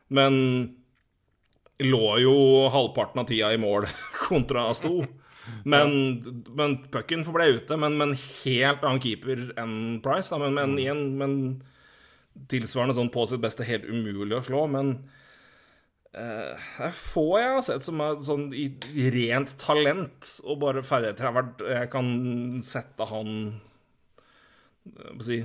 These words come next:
Speaker 1: sette over han, altså. Det er, eh,
Speaker 2: Ja, nei, jeg er litt subjektiv der, da. Men, eh, men ja,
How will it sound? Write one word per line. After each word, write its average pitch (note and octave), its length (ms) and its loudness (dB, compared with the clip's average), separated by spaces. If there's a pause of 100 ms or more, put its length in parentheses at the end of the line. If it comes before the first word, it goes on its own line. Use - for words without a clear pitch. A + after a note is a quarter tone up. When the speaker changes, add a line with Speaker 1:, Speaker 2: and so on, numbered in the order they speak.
(140)
Speaker 1:
sette - 340 -4
over G2 320 -4
han, A#2+ 180 -4
altså. G#2+ 260 -8
Det B2 100 -8
er, A2 320 -6
eh, G#2 680 -10 (1200)
Speaker 2:
Ja, C3+ 100 6
nei, D#3 140 10
jeg C#3+ 340 6
er C#3 240 2
litt C3+ 160 -4
subjektiv G#2+ 480 -4
der, A#2 120 -2
da. A#2 80 -6 (100)
Men, C3 180 -2
eh, B2+ 720 2
men C3 160 -4
ja, B2+ 120 4